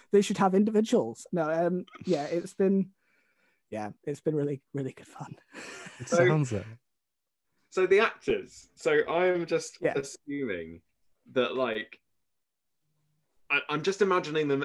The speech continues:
Speaker 3: acting in their front room. Do they do, like, a Zoom background or something like that with, like
Speaker 1: We, so it's, it's been a s-, 'cause so other companies,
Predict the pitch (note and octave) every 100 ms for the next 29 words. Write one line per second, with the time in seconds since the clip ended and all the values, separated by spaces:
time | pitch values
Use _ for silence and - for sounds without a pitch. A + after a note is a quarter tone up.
0 | - D3+ - D#3 B2+ B2 A#2+ C#3+ B2 A2+
1 | B2 C3 F#2 E2 E2 - _ _ - D3+
2 | E3+ E3+ E3+ E3 D3+ C#3+ D#3+ D#3 C#3 -
3 | B2 G#2 F#2+ G2+ G#2 A2+ G#2 A2 G#2 A2+
4 | G2+ A2 G2+ G#2+ G2 - _ - E3+ A3
5 | G#3+ G#3+ - - - G3+ G3 G3 - _
6 | _ _ _ _ _ _ F#3 F#3 - -
7 | F#3 F#3 F#3+ F#3+ F#3 - F#3 - - -
8 | G3 - G3 G3+ G3 F3+ D#3+ C3 B2 -